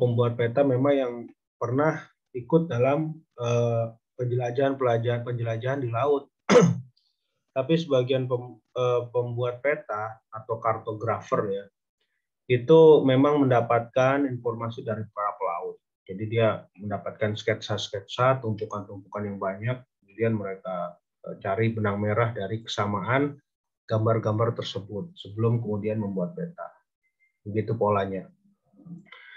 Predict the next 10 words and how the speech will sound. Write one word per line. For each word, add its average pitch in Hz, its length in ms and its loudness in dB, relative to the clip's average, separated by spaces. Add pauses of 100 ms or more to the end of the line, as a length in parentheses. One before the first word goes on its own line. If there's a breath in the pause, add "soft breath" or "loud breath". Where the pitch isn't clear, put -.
(260 loud breath)
Nah, 139 240 6
selanjutnya, 135 960 6 (400)
eh, 131 320 4
tentang 139 320 4
monster 147 320 2
laut, 156 480 4 (720)
eksis 165 400 -4
atau 135 240 -4
tidak, 143 480 -2
gitu. - 240 -20